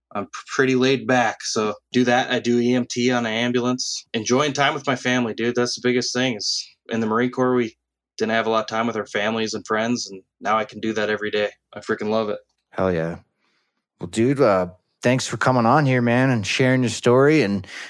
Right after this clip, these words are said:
Speaker 2: definitely reach out to
Speaker 1: Absolutely.
Speaker 2: your pops and, and brothers and other people that you know. And dogs of war podcast at gmail dot com.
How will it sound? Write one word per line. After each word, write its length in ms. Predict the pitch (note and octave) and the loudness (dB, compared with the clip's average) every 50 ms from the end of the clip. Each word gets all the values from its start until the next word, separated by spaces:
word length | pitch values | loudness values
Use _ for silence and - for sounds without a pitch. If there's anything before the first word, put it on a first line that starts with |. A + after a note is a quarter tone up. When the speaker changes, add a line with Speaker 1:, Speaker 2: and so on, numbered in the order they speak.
| - - | -6 2
Speaker 2:
definitely 360 | - D3 D3 E3 F#3 E3+ C#3 | 2 2 4 4 4 2 4
reach 280 | A#2+ C#3+ D#3 D#3+ - - | 6 4 4 4 4 4
out 120 | D3+ D#3 | 4 4
to 60 | - | 4
Speaker 1:
Absolutely. 120 | C3 B2 C3 | 4 4 2
Speaker 2:
your 180 | B2 G#2+ - | 2 0 0
pops 600 | - B2 C3 C3 C3+ D3 - - - - - - | 2 4 6 6 6 4 2 -2 -10 -8 -6 -2
and, 360 | A#2+ G#2+ G2+ G2+ G2 F#2+ - | 0 0 2 2 0 -2 0
and 280 | - G#2+ G2+ G2+ F#2 F#2+ | 0 0 2 0 0 4
brothers 560 | G#2 A2+ A#2 B2 B2 C3+ C3+ C3+ C3+ A2+ G2 | 4 6 6 6 6 6 4 4 2 0 -2
and 180 | G#2 G2+ G2+ - | -2 -2 0 4
other 220 | B2 C3 C3 C3+ | 4 6 4 4
people 240 | A#2+ B2+ B2 - B2+ | 2 2 2 2 4
that 240 | B2 A#2+ A#2 - - | 4 4 2 2 0
you 60 | A2+ | 2
know. 320 | A2 G#2+ A2+ B2 C3 C3 B2 | 4 4 6 6 6 6 4
And 220 | A#2 G#2+ G2+ F#2 F2+ - - - - - - - - | 4 2 0 -2 -4 -8 -16 -16 -16 -16 -14 -4 2
dogs 420 | - A#2 A#2+ C3 C#3+ C#3 A#2+ - | 4 6 8 6 6 4 2 0
of 160 | C#3 B2 G#2+ G#2 | 0 0 0 2
war 540 | G#2+ A2+ A#2 A#2+ B2 C3 C3+ C#3 B2+ - _ - | 2 4 6 6 6 6 4 4 2 -4 _ 0
podcast 680 | - A2 A2 A2+ A2+ - - C3 B2+ C3 C3+ - - - | 2 4 4 4 4 2 2 4 4 4 2 0 -2 -6
at 60 | G2+ | -6
gmail 380 | G2 G2 G#2+ A2 A2+ A2+ A2+ A2 | -2 0 0 2 2 2 2 2
dot 220 | A2 A2 G#2 G2+ | 4 2 2 2
com. 400 | - G#2 G#2 G#2 A2+ C3 D3 C#3+ | 2 0 2 2 2 0 -2 -6